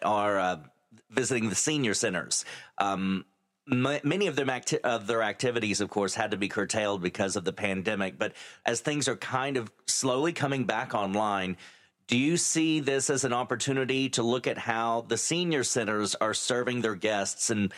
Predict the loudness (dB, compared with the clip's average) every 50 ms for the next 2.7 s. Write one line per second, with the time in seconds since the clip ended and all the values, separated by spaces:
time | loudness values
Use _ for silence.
0 | -12 -20 -20 _ -4 -2 -2 -2 -2 -2 -2 0 2 0 2 0 -2 -2 -2 -2
1 | -2 0 0 0 0 0 0 0 0 0 0 0 0 2 2 2 2 2 2 2
2 | 0 0 0 0 2 2 2 0 0 -2 -4 -4 -6 -8